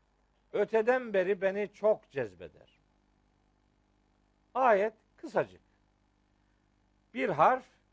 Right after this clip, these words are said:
ve iki kelimeden oluşan çok kısa bir ayet. Estağfirullah.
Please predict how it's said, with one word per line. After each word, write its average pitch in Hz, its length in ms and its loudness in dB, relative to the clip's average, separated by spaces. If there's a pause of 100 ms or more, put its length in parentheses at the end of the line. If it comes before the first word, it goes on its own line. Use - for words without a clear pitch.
(140)
ve 214 120 0
iki 240 220 -14
kelimeden 151 540 -2
oluşan 135 460 -12 (100)
çok - 340 -4
kısa 170 340 -10
bir 123 240 -2
ayet. 90 240 -8 (1600)
Estağfirullah. 156 760 -6